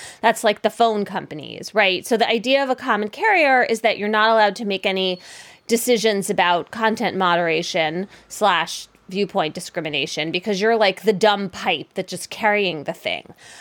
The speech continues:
The F C C has never treated the platforms as common carriers because obviously they're making all kinds of editorial <laughs> decisions all the time about what to carry. And so I just don't really understand how the, um, court in this case didn't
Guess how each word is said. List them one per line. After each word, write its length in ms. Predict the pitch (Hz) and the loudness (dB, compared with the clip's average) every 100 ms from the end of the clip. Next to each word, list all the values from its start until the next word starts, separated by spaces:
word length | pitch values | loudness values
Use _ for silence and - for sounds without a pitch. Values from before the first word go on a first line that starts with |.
| - | -12
The 220 | 233 294 285 | -2 0 2
F 140 | 311 | 0
C 220 | - 277 | -2 -6
C 340 | 262 349 302 277 | -4 -2 0 2
has 200 | 247 240 | 0 2
never 300 | 226 240 226 | 2 2 0
treated 440 | - 202 170 165 | -2 -4 -2 -2
the 80 | 185 | -4
platforms 640 | - 196 147 - 175 185 | -2 -2 -2 -2 -2 -2
as 120 | 180 - | -6 -4
common 280 | 214 180 | -2 -2
carriers 460 | 175 277 370 233 214 | -4 0 2 2 0
because 300 | 262 269 247 - | -4 -4 -4 2
obviously 380 | 262 294 - | 2 0 -4
they're 140 | 254 247 | -2 0
making 240 | 247 247 | 0 0
all 140 | 226 233 | 0 0
kinds 440 | - 226 262 269 | -6 -2 0 0
of 100 | 220 | -2
editorial 580 | - 175 175 170 196 196 | 0 0 -2 -4 0 0
<laughs> 80 | 208 | -2
decisions 460 | - 208 202 208 - | -8 -4 -4 -4 -2
all 280 | 190 208 214 | 2 4 4
the 180 | 196 208 | 4 0
time 580 | 208 214 311 180 135 - | 0 -2 2 2 -2 -4
about 260 | 180 175 | 0 2
what 140 | 147 180 | 0 -4
to 80 | 175 | -10
carry. 460 | - 175 135 131 | -4 -2 -2 -6
And 160 | - 202 | -8 -8
so 320 | - 202 185 - - - - - | -2 0 -2 -6 -20 -20 -8 0
I 100 | 262 | 0
just 220 | 247 - | 0 -2
don't 180 | 220 170 | -2 0
really 240 | 190 170 | -2 0
understand 640 | 170 165 165 185 156 147 | -2 -4 -8 -4 -2 -4
how 500 | - 151 135 - - - | -6 -4 -2 -2 -4 -4
the, 300 | 175 127 - | -2 -2 -4
um, 340 | 165 - - - | -6 -8 -16 -18
court 240 | - 196 - | -12 -10 -8
in 140 | - | -10
this 160 | 147 - | -12 -14
case 380 | - 120 143 - | -10 -10 -10 -12
didn't 500 | 180 151 135 - | -12 -12 -14 -16